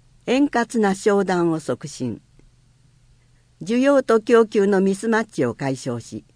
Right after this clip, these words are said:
円滑な商談を促進するためのシステムを整備しています。令和五年度運用開始を予定しています。売り手である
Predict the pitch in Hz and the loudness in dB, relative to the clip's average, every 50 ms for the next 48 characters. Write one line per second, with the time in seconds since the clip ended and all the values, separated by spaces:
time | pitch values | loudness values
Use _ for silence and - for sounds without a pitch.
0 | _ _ _ _ _ _ _ _ - - 226 269 269 - 240 240 233 - 208 202 | _ _ _ _ _ _ _ _ -4 -2 0 0 0 0 0 -2 -2 -2 -2 -2
1 | 196 196 196 - 196 196 202 190 185 185 180 180 180 175 170 156 147 185 175 - | -2 -2 -2 -2 0 0 0 0 0 0 0 0 -2 -2 -6 -6 -6 -8 -6 -4
2 | 170 170 156 - 160 135 156 - 147 143 147 143 139 135 - - - - - 202 | -4 -4 -2 -4 -4 -6 -6 -4 -2 -2 0 0 0 -2 -4 -10 -10 -10 -10 -10
3 | - - 160 135 117 107 104 98 - - 156 139 123 - 107 101 - - - 101 | -8 -6 -4 -4 -4 -4 -6 -8 -8 -4 -4 -4 -4 -4 -8 -12 -12 -12 -10 -10
4 | 104 98 90 95 110 - _ _ _ _ _ _ _ _ _ _ _ _ _ _ | -8 -8 -10 -12 -14 -16 _ _ _ _ _ _ _ _ _ _ _ _ _ _
5 | _ _ _ _ _ _ _ _ _ _ _ _ _ _ _ _ - 180 240 285 | _ _ _ _ _ _ _ _ _ _ _ _ _ _ _ _ -4 0 4 4
6 | 277 233 185 156 131 117 131 143 147 165 165 151 131 120 113 - - - 185 214 | 4 4 4 2 0 0 0 0 2 2 2 2 0 0 -2 -6 -4 -2 -2 0
7 | 233 233 226 208 208 190 196 185 170 170 170 151 - 156 151 139 127 123 127 - | 2 2 2 2 0 0 -2 -2 -2 -2 -4 -4 -4 -2 -2 -2 -2 -4 -4 -4
8 | - 123 123 117 - - - 113 107 92 98 98 104 - _ _ _ _ _ _ | -6 -6 -6 -6 -8 -8 -8 -8 -6 -6 -8 -10 -10 -12 _ _ _ _ _ _
9 | _ _ _ _ _ _ _ _ _ _ _ _ _ _ _ _ _ _ _ _ | _ _ _ _ _ _ _ _ _ _ _ _ _ _ _ _ _ _ _ _
10 | _ _ _ _ _ _ _ _ _ _ _ _ _ - - 208 226 269 294 - | _ _ _ _ _ _ _ _ _ _ _ _ _ -6 -4 -2 0 0 0 4
11 | - 262 262 277 240 226 208 202 165 123 | 4 4 6 6 4 2 2 2 0 -2